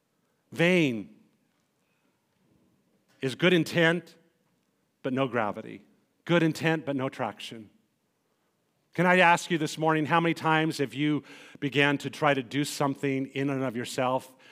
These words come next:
and it gains no traction? The idea of transforming yourself, you try to go, "Okay, I'm gonna transform myself, I'm gonna be better, I'm gonna do," and blah, blah, blah. And reality is, is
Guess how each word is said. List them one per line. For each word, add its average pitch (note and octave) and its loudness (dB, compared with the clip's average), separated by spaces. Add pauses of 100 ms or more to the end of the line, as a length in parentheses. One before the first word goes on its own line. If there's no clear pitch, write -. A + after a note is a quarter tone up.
(160)
and B2+ -4
it A2+ -10
gains B2 -4
no A2+ -6
traction? A2 -12 (1800)
The C#3+ 2
idea E3 4
of D3 2
transforming D#3 0
yourself, D3 0
you C#3+ -4
try D#3+ 2
to D3 2
go, D3 4
"Okay, C#3+ -2
I'm D#3+ -6
gonna E3 -8
transform E3+ -14
myself, F3 -8
I'm F3 -8
gonna F3 -8
be F3+ -10
better, F#3 -4
I'm F#3 -6
gonna F3+ -8
do," G3 -6
and E3 -6
blah, F3+ -4
blah, F#3 -4
blah. F3+ -4
And E3 -2 (500)
reality E3 4
is, D#3+ 0
is C3+ -6